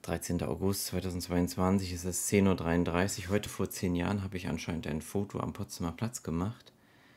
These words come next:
äh, mit dem Deutsche Bahn Tower. „Guten Morgen“, hat mir der Jörn da gesagt.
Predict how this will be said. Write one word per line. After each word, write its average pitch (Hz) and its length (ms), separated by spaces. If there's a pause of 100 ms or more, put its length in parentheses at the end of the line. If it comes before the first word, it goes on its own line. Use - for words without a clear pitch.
(680)
äh, - 40 (840)
mit 85 320
dem 82 400
Deutsche - 300
Bahn 87 340
Tower. 85 540 (4000)
„Guten 90 300
Morgen“, 87 520
hat 90 200
mir 95 80
der 87 160
Jörn 87 340
da 87 120
gesagt. 85 760